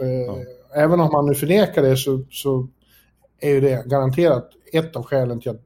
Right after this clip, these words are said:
Speaker 1: Dubois inte har velat vara kvar i, i Columbus. Och Patrik Laine är ju ingen, ingen slätstruken person i mängden.
Speaker 2: Nej.
Speaker 1: Eh, så man vet aldrig riktigt hur, hur, hur, hur liksom dynamiken mellan dem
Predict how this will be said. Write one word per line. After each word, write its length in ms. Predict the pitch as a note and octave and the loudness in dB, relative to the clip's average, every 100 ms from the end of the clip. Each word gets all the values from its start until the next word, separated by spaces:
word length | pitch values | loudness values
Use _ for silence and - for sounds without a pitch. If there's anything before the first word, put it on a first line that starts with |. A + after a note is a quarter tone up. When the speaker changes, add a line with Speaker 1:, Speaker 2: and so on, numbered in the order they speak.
| _ | _
Speaker 1:
Dubois 520 | - B2+ B2 C3 C#3+ - - | -8 -4 -2 -4 -6 -12 -10
inte 240 | C3+ C3 | -6 -2
har 80 | C3+ | 0
velat 240 | C3+ C3 | 0 0
vara 200 | B2+ C3+ | 2 0
kvar 340 | C3+ G3+ G#3+ A#2+ | 0 -4 -4 -4
i, 80 | A#2 | -6
i 380 | A#2 A#2+ A#2 - _ _ _ | -8 -10 -10 -12 _ _ _
Columbus. 640 | - B2+ A#2+ G#2 G2 - - | -2 0 0 -4 -10 -12 -10
Och 160 | B2+ - _ _ _ - | -10 -12 _ _ _ -2
Patrik 220 | C3 C3+ | 0 4
Laine 200 | D3 E3+ | 4 4
är 140 | G3+ | 4
ju 180 | E3 C#3 | 4 4
ingen, 440 | C3+ D3+ C#3 C3 - _ - | 4 2 0 -4 -10 _ -8
ingen 460 | C#3 C#3+ C3 A#2+ | -4 -2 -2 -4
slätstruken 1080 | - C#3+ E3 E3 - D#3 D3+ D3 B2+ A#2 G#2+ _ | -2 0 0 -2 0 2 2 -2 -4 -6 -10 _
person 380 | C3 D#3 D3 C3 | 0 2 4 4
i 60 | |
mängden. 420 | C3+ F3+ E3+ A#2 - - _ _ _ _ _ - - | 4 4 4 2 -4 -14 _ _ _ _ _ -20 -8
Speaker 2:
Nej. 160 | A#2+ A2 | -4 -4
Speaker 1:
Eh, 200 | G#2+ G#2+ - | -6 -12 -16
så 200 | - C#3 | -8 -2
man 140 | C3 C#3 | 2 4
vet 180 | D3 C3+ | 4 4
aldrig 280 | C#3+ F3+ | 4 4
riktigt 440 | D3+ C3 C#3+ C3 - | 4 2 -2 -4 -4
hur, 380 | A#2+ B2+ B2 A#2+ | -6 -4 -4 -2
hur, 500 | C3 B2 A#2 B2 A2+ | -2 -2 -6 -10 -6
hur, 260 | B2+ A#2 - _ _ - - _ _ _ _ | -4 -4 -8 _ _ -20 -20 _ _ _ _
hur 140 | C3+ C3 | 2 4
liksom 280 | B2+ C#3 C3+ | 4 4 4
dynamiken 560 | C#3 C#3 D#3+ D#3+ D3 | 6 4 2 4 4
mellan 200 | C3+ B2+ | 4 4
dem 360 | C#3 C#3+ C3 | 4 4 0